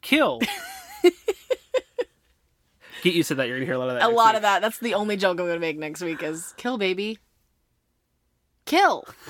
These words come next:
Speaker 2: Gonna be a lot of awkward pauses. Just prepare yourselves.
Speaker 1: Until then, you can check us out on our website at now screaming dot com.
Speaker 2: And on Twitter and Facebook at Now Screaming.
Speaker 1: Be sure to tell your friends about the podcast and leave us a review on your podcast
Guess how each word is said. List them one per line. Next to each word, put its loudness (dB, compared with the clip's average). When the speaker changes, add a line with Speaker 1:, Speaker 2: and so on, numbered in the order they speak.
Speaker 2:
Gonna 0
be -2
a -2
lot 8
of 0
awkward 4
pauses. 2
Just -6
prepare 0
yourselves. -4
Speaker 1:
Until 4
then, -2
you 0
can 0
check 0
us 0
out 4
on -4
our 2
website -2
at -8
now 0
screaming -4
dot -2
com. -8
Speaker 2:
And -2
on 2
Twitter -2
and -4
Facebook -8
at -6
Now -8
Screaming. -12
Speaker 1:
Be -6
sure 2
to 2
tell 4
your 4
friends 2
about -2
the -8
podcast -2
and -2
leave -4
us -2
a 0
review -2
on -6
your -2
podcast -4